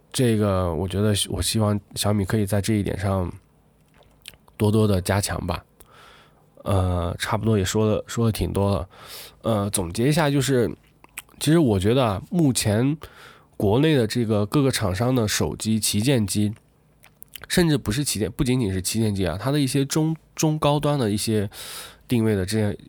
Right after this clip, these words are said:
这样的一些系列的手机，在满足大部分人的日常使用需求方面，都已经没有特别大的差别了。就是你花三千块钱、四千块钱、五千块钱、六千块钱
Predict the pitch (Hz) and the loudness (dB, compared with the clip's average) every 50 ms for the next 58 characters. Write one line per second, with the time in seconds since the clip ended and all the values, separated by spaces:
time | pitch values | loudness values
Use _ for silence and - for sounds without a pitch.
0 | - _ - 120 107 104 104 101 107 104 - - 104 101 104 104 104 - - 117 | -18 _ -2 0 0 2 0 0 0 -2 -2 -2 -2 0 0 -2 -2 -2 -2 -2
1 | 98 104 107 95 - 92 87 90 - - 82 62 90 101 101 101 87 - - - | 0 0 -2 -2 -2 -4 -6 -4 -4 -4 -4 -6 -4 -2 -2 -2 -2 -2 -6 -14
2 | _ - - - - - - - - - - - - _ _ _ _ - 139 120 | _ -20 -20 -20 -20 -20 -20 -20 -20 -20 -20 -20 -20 _ _ _ _ 2 4 4
3 | 113 104 104 101 98 92 85 85 85 92 - 104 101 107 - - _ - 190 170 | 6 6 4 4 2 2 0 0 -2 -2 -2 -2 -2 -2 -4 -8 _ -4 -2 0
4 | 151 131 101 104 113 95 - 110 101 92 87 87 87 98 104 107 98 95 82 - | 0 -2 0 0 -2 -2 0 -2 0 0 0 0 0 0 0 2 2 0 0 -2
5 | - - - - - - - _ - - - - 131 135 127 107 - - - 101 | -6 -10 -20 -20 -20 -20 -20 _ -20 -12 -2 2 2 4 4 2 0 0 -2 -2
6 | 107 - - - - - - 104 107 107 104 98 90 76 - - - - 139 151 | 0 0 0 0 -2 -2 0 2 4 4 4 2 0 -2 -6 -8 -4 -2 0 0
7 | 147 - 95 90 - 92 92 98 98 95 82 95 - _ _ _ _ _ - 165 | 2 0 0 0 0 0 0 2 2 0 0 -2 -8 _ _ _ _ _ 2 2
8 | 190 196 120 87 87 101 110 101 95 - - _ - 120 160 160 104 - - - | 2 2 2 0 -2 0 0 0 0 -2 -8 _ 0 2 2 2 2 -2 -2 0
9 | - - 98 92 - 95 90 82 90 - - 101 95 92 92 71 57 57 - - | 0 0 0 0 0 -2 -2 -2 -2 -4 -2 -4 -2 -2 -2 -4 -4 -6 -8 -12
10 | - _ _ _ _ _ _ _ _ _ _ _ - - 143 147 139 113 95 92 | -16 _ _ _ _ _ _ _ _ _ _ _ -4 0 2 2 4 4 2 2
11 | 92 123 123 127 131 - 156 156 156 160 165 156 147 139 117 - 110 117 123 123 | 2 2 2 2 2 2 2 2 2 2 4 4 2 2 2 2 2 2 2 0
12 | - - - - - - - - _ _ - - 165 143 147 147 139 135 127 120 | -4 -12 -20 -20 -20 -20 -20 -20 _ _ -2 0 2 4 4 4 4 2 2 2
13 | 127 123 113 98 98 110 120 123 123 117 120 123 131 131 113 - 123 120 120 113 | 2 2 2 2 2 2 2 2 2 2 4 2 2 2 2 0 0 0 0 -2
14 | 107 104 104 101 107 107 | 0 0 0 0 0 -2